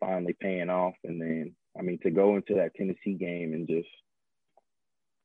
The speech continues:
like, I, I couldn't even tell you. Like, I mean, for me, it was just me playing ball, like, doing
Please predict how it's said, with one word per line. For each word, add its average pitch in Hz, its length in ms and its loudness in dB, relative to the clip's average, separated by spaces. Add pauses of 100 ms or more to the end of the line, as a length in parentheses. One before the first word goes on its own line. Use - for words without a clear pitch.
(540)
like, 85 240 0
I, 113 280 10 (120)
I 113 140 8
couldn't 110 280 4
even 95 220 0
tell 98 220 4
you. 87 160 0
Like, 82 420 -6
I 98 120 -4
mean, 92 340 0
for 104 100 6
me, 117 400 8
it 107 40 8
was 98 180 8
just 95 140 -2
me 104 160 6
playing 95 340 0
ball, 90 340 8
like, 82 200 0
doing 95 200 4